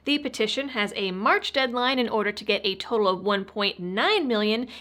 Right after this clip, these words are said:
in order to force an election. The petition gives the state's covid lockdowns as one of the major reasons behind the petition, as well as high unemployment, skyrocketing homelessness, and state policies that cater to big tech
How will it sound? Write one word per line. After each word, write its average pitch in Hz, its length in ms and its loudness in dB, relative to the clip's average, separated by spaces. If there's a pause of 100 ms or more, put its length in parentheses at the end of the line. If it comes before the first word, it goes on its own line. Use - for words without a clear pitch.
in 359 240 2
order 294 300 0
to 330 180 0
force 208 400 -2
an 196 80 -2
election. 214 680 -4 (280)
The 254 140 2
petition 247 540 -2
gives 190 240 -2
the 185 160 -2
state's 175 400 -6
covid 339 400 2
lockdowns 233 680 2
as 202 140 -2
one 196 160 -2
of 185 120 -2
the 190 140 0
major 320 560 0
reasons 202 460 -2
behind 170 320 -6
the 165 60 -4
petition, 247 560 -2 (260)
as 262 280 2
well 247 260 4
as 214 120 2
high 226 300 2
unemployment, 302 680 -2 (180)
skyrocketing 311 1000 2
homelessness, 226 680 0 (100)
and 359 380 0
state 359 480 0
policies 294 580 0
that 214 220 -2
cater 285 340 -4
to 220 160 -6
big 175 340 -2
tech 349 400 0